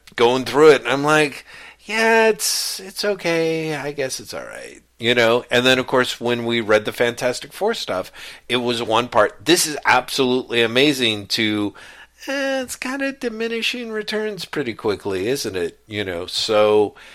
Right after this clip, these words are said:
yeah, he never really quite scratches the itch for me as much as I would like. And I, and I always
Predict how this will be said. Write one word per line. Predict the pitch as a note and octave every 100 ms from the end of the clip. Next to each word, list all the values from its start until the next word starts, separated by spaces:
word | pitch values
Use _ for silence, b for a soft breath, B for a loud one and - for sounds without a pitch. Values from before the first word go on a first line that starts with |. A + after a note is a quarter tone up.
| B B B -
yeah, | F#3+ F3+
he | E3 G#3+
never | G#3 A3 A3 G#3+ G3
really | C3+ A#2 B2 A#2+ B2 B2+ B2 B2+ A2+ -
quite | - - A2+ A2+ A2+ - -
scratches | - - A2 G#2+ - A#2+ A2+ -
the | F#2+ -
itch | G2 G#2+ -
for | - - C3
me | C3+ C#3 D3 C#3+ -
as | A2+ A2+ G#2+
much | G#2 A#2 -
as | G#2+
I | G#2 F#2+ G2+
would | F#2 F#2+ D#2+ E2 D2+
like. | D2+ G#2+ D#3+ - -
And | G#2 A2
I, | G#2+ - _ _ - B B B B
and | A2+
I | A#2+
always | C3+ B2+